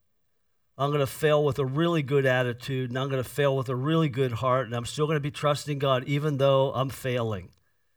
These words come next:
And, um, this verse, Psalm twenty-seven, thirteen and fourteen, really started to break me out of that, that mindset, that kinda, like, negative thinking.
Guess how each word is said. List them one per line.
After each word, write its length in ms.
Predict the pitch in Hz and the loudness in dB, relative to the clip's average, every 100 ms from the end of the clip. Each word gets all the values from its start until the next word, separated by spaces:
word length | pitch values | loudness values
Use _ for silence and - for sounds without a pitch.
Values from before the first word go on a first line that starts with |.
| _ _ _ _ 147 | _ _ _ _ -2
And, 340 | 147 147 143 | 0 2 0
um, 520 | - 135 131 131 117 - _ _ _ _ _ _ _ _ _ _ _ _ | 0 0 0 -2 -10 -16 _ _ _ _ _ _ _ _ _ _ _ _
this 320 | 139 170 196 | -2 0 0
verse, 480 | 127 160 165 - - - | 2 2 2 -2 -10 -6
Psalm 300 | 170 156 147 | -2 -2 -2
twenty-seven, 720 | 165 170 170 - 160 135 127 | -2 -2 -2 0 0 0 -4
thirteen 480 | - 151 - 156 147 | -2 -2 -2 -4 -4
and 100 | - | -4
fourteen, 720 | 147 147 - 151 127 113 101 _ _ _ _ _ | -4 -4 -4 -6 -6 -6 -10 _ _ _ _ _
really 320 | 131 180 190 | -2 0 0
started 400 | - 151 143 131 | 0 0 0 -2
to 80 | 120 | -6
break 400 | 98 143 147 - | -2 0 0 -2
me 160 | 131 127 | -4 -2
out 220 | 147 202 | -2 -2
of 120 | 127 | -2
that, 300 | 120 120 117 | -4 -4 -6
that 240 | 127 113 131 - - | -6 -6 -10 -20 -12
mindset, 680 | 120 127 151 165 - 123 113 | -6 -4 -4 -4 -6 -8 -6
that 160 | 113 | -10
kinda, 140 | 123 127 | -8 -6
like, 180 | 120 107 | -6 -4
negative 640 | 123 135 147 139 127 110 | -4 -2 -2 -2 -2 -4
thinking. 580 | - 147 160 160 113 | -10 -6 -6 -6 -8